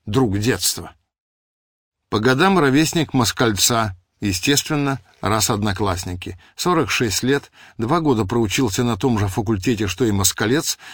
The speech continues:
потом что-то не заладилось, пошел в армию, потом высшее воздушно-десантное, был в Афгане,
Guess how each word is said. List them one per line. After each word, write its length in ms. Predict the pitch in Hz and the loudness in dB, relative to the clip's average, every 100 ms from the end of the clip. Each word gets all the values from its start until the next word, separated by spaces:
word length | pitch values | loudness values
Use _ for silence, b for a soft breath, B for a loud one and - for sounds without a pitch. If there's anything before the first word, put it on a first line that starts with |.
| B | B
потом 300 | 120 110 190 | -6 -2 -2
что-то 320 | - 170 160 | 0 -2 0
не 80 | 180 | 2
заладилось, 760 | 147 143 127 120 120 113 98 - - | 4 4 4 2 0 -2 -4 -10 -6
пошел 360 | 113 - 185 | -4 0 2
в 80 | 107 | 2
армию, 380 | 117 123 117 110 | 2 2 0 -2
потом 360 | 104 151 165 - b b b | -2 -2 -4 -6 b b b
высшее 520 | 107 113 160 - 156 143 | 0 2 2 2 2 2
воздушно-десантное, 1300 | 117 98 127 - 131 120 - 127 113 101 - 110 101 | 2 0 -2 -2 0 2 2 2 0 -2 -4 -4 -2
был 280 | 95 156 139 | 0 2 2
в 60 | |
Афгане, 640 | 107 90 90 131 156 156 | 0 -2 -2 0 2 0